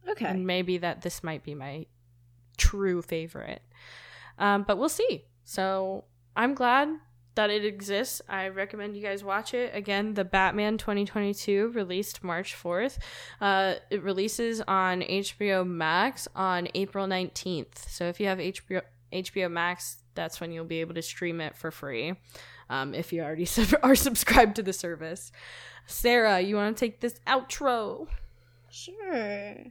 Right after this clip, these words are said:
Speaker 1: Uh, thanks again for joining us for another episode of Casuals Only with Friends. Um, be sure to give us a good follow on Spotify, Apple, Amazon.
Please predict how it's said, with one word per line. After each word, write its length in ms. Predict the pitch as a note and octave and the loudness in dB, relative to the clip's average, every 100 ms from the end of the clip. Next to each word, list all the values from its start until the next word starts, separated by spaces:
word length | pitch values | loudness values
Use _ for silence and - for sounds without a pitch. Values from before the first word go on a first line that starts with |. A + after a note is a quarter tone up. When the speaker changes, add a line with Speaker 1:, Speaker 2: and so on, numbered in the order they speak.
| - | -12
Speaker 1:
Uh, 340 | A#3 A#3 A#3 A#3+ | -8 -4 -4 -2
thanks 260 | C#4+ D4+ | -2 -2
again 300 | E4 D4 D4 | -2 -2 -2
for 140 | D#4 C4 | -2 -2
joining 500 | B3 B3 B3+ C4+ C4+ | 0 0 0 -2 -2
us 400 | C#4 F4 - - | -2 -4 -6 -8
for 180 | C4 A#3+ | -4 -4
another 320 | A3+ A3+ A#3+ | -2 -4 -2
episode 420 | A3+ A3+ - A#3+ | -2 -4 -6 -6
of 80 | A3 | -6
Casuals 440 | A#3 A3 A3+ A3+ | -4 -4 -4 -6
Only 320 | A3 A3 A3 A3+ | -6 -8 -8 -8
with 160 | G#3+ - | -10 -14
Friends. 760 | - B3+ B3 C4 D4+ E4 - - - - - - | -6 0 0 0 -2 -6 -8 -12 -16 -20 -20 -4
Um, 720 | G#3+ G3+ G3 F#3+ F#3+ F#3+ G3+ - - - - | 2 2 2 0 -2 -4 -10 -14 -18 -10 -2
be 200 | A3 A3 | 0 0
sure 600 | - A#3+ A3 A3 G#3+ G#3 | 2 2 2 0 -2 -6
to 840 | - - B3 A3 G#3+ G#3 G3+ G3+ - - - - - - - - - _ _ | -10 -4 0 0 0 0 0 -2 -8 -12 -14 -14 -16 -18 -20 -20 -20 _ _
give 180 | A#3+ A#3 | 2 4
us 320 | A3+ A3 G#3 - | 4 2 0 -2
a 60 | |
good 260 | G#3+ G#3+ G3+ | 2 2 2
follow 540 | - G#3 G#3 A3 G#3+ - | 0 2 4 2 0 0
on 200 | F#3 F#3 | 0 0
Spotify, 760 | - A3 G#3 A3 A3 G#3+ G#3+ | 0 4 4 4 4 6 6
Apple, 540 | - G3+ G#3 G#3 G#3 G#3 | 6 6 6 0 0 0
Amazon. 840 | G3 G3 F#3+ G3 G3+ G3 G3 G3 | 0 0 0 2 4 4 4 0